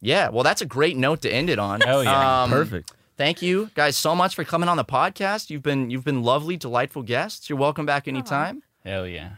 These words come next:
Speaker 1: And, uh, what do you say we end this one? Uh, uh, you guys, you guys got anything you wanna, you wanna plug? I know that our audience is much bigger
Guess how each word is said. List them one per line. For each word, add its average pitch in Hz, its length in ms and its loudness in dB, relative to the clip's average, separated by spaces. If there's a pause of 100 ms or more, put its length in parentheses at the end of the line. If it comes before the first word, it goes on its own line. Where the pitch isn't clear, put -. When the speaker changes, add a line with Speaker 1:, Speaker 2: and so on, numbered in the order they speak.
Speaker 1:
And, 120 180 0
uh, 117 640 2
what - 120 -8
do - 20 -6
you 143 40 -8
say 151 200 -2
we 143 160 -2
end 143 160 -2
this - 160 -10
one? 131 180 -2
Uh, 117 480 -4 (640)
uh, 101 280 -6
you 110 160 -12
guys, 123 340 2
you 120 60 -10
guys 123 220 2
got 123 140 2
anything 123 320 -2
you 123 100 0
wanna, 117 260 0
you 117 140 -4
wanna 120 120 2
plug? 127 360 0 (100)
I 151 80 2
know 165 160 4
that 151 160 2
our 135 140 4
audience 131 360 2
is 101 120 -8
much 117 200 0
bigger 101 380 -6